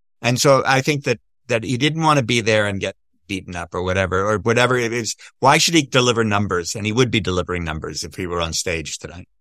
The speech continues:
On the other hand, I think it's a gift to the other candidates because someone is gonna do better than the others are gonna do. And some one or two, maybe three people will emerge as people we should keep an eye on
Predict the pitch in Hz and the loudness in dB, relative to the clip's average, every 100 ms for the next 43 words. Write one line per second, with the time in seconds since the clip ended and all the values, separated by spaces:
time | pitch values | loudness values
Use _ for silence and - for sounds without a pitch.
0 | _ 135 135 170 220 180 151 139 139 165 | _ 4 6 6 6 4 4 2 0 0
1 | 147 143 104 139 139 - 127 110 107 101 | 0 0 0 2 2 0 -6 -2 -2 -4
2 | 117 98 80 - - - _ _ _ - | -8 -10 -10 -10 -12 -12 _ _ _ -4
3 | 120 131 123 - _ _ - - 196 247 | 2 4 4 0 _ _ 0 4 6 6
4 | 226 175 165 151 131 131 131 131 131 127 | 4 2 2 2 2 0 0 0 0 0
5 | 113 107 107 107 87 87 - 87 87 78 | -2 -4 -2 -2 -4 -8 -8 -6 -6 -6
6 | 85 123 - _ _ _ - 110 110 113 | -8 -10 -12 _ _ _ -14 -6 -2 -2
7 | 143 - 160 160 156 151 165 156 143 - | -2 2 2 2 2 2 4 2 0 0
8 | 147 135 131 139 143 - 139 139 135 131 | 0 0 -2 -2 -2 -4 -2 0 -2 -2
9 | 120 117 117 117 117 98 110 101 - _ | 0 2 2 4 2 0 -4 -6 -8 _
10 | _ - 165 165 139 135 135 139 127 113 | _ -2 0 2 2 2 0 -2 -4 -2
11 | 104 101 110 117 117 | 0 0 0 -2 -4